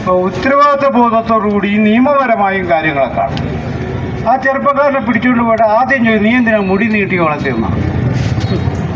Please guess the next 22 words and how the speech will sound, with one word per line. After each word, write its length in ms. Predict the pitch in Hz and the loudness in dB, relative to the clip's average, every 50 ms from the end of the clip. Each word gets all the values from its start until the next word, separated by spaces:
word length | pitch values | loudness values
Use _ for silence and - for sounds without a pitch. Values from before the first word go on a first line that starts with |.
| - - - - - - | -6 -6 -4 -6 -4 -4
ആ 20 | 127 - | -4 -2
പോലീസുകാരൻ്റെ 800 | - - - 156 165 202 214 202 220 240 240 247 254 226 240 262 | -2 -2 0 0 0 0 0 0 0 0 2 2 2 2 2 2
മുടിയല്ലല്ലോ 680 | 247 247 247 247 269 269 262 247 240 247 247 254 254 233 - - 135 143 | 2 2 0 2 2 0 0 2 0 0 0 2 2 2 2 2 2 0
അവൻ 200 | 170 185 208 202 | 2 0 2 0
നീട്ടി 260 | 208 214 220 208 233 226 | 2 0 0 0 -2 -2
വളർത്തിയത്, 420 | 208 185 180 185 180 185 180 160 | 0 0 0 0 0 -2 0 0
അവൻ 260 | 160 156 165 220 240 | 0 0 0 -2 -2
സ്വന്തം 360 | - 226 233 233 262 277 - 349 | 0 0 0 0 0 0 0 0
മുടിയല്ലേ 320 | 311 311 302 285 254 233 220 | 0 0 0 0 0 0 0
നീട്ടി 280 | 190 190 190 180 202 | 0 0 -2 0 0
വളർത്തിയത്, 340 | 190 180 165 156 - 160 160 | 0 0 0 0 0 0 -2
അതിനുള്ള 200 | 196 226 254 277 | 0 0 2 2
അവകാശം 420 | 262 262 277 294 320 - 247 254 247 | 2 2 2 2 0 0 0 -2 0
അവനില്ലേ? 360 | 214 190 156 139 120 - 101 101 - - - - - - - - - - - - - - - - - - - - - - - - - - - | 0 -2 -4 -4 -4 -4 -4 -4 -4 -4 -4 -4 -4 -4 -4 -4 -2 -2 -2 -2 -2 -2 -2 -2 -2 -2 -2 -2 -2 -2 -2 -2 -2 -2 0
അവനെ 200 | 202 220 247 254 | 0 0 0 2
അപ്പനെ 380 | 247 254 - - - 277 285 311 311 285 | 0 0 0 -2 0 0 0 0 0 -2
വിളിച്ചു 240 | 269 269 - 262 | -2 -2 -2 -2
വരുത്തി, 320 | 254 247 214 208 175 175 170 147 139 | -2 -2 -2 -2 -2 -2 0 0 -2
അച്ഛനെ, 380 | 156 - - 254 262 247 220 170 - - - - - - - - - - - - - - - - - | -2 0 0 0 0 0 -2 -4 -4 -4 -6 -6 -4 -4 -4 -4 -4 -4 -4 -4 -4 -4 -4 -2 -2
അച്ഛനെ 360 | - - - - 277 269 277 269 | -2 -2 2 2 4 4 4 2
വിളിച്ചു 260 | 247 240 240 247 254 277 | 0 -2 -2 0 0 0
വരുത്തിയിട്ട് 600 | 269 247 226 220 180 233 226 226 208 190 226 | 2 0 0 -2 -2 0 0 0 0 0 0